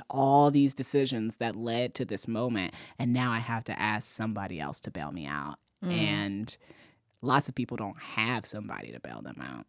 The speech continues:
Speaker 2: Right.
Speaker 1: So I don't know what happens then.
Speaker 2: Was the fact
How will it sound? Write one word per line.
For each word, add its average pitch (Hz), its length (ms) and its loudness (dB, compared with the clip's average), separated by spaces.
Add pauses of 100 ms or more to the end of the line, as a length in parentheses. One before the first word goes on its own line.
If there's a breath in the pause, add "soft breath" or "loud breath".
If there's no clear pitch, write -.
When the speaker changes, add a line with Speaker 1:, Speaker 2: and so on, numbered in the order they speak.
Speaker 2:
Right. 156 340 -2
Speaker 1:
So 120 300 0
I 113 120 0
don't 113 220 -2
know 110 220 0
what 104 180 -2
happens - 500 -8
then. 117 360 -10 (800 soft breath)
Speaker 2:
Was 180 440 4
the 170 120 -4
fact - 760 0